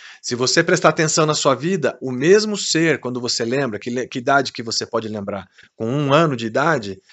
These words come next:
Com cinco anos de idade? Com dez? Sei lá. Com cinco todo mundo já lembra, quatro. Alguns, algumas pessoas que é um, um pouco diferenciadas lembram quando elas tinham um ano de idade.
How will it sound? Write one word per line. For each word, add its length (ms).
Com 140
cinco 420
anos 220
de 60
idade? 440
Com 200
dez? 380
Sei 100
lá. 340
Com 140
cinco 320
todo 200
mundo 200
já 100
lembra, 340
quatro. 380
Alguns, 600
algumas 340
pessoas 480
que 100
é 100
um, 220
um 80
pouco 260
diferenciadas 800
lembram 340
quando 140
elas 180
tinham 300
um 180
ano 220
de 140
idade. 440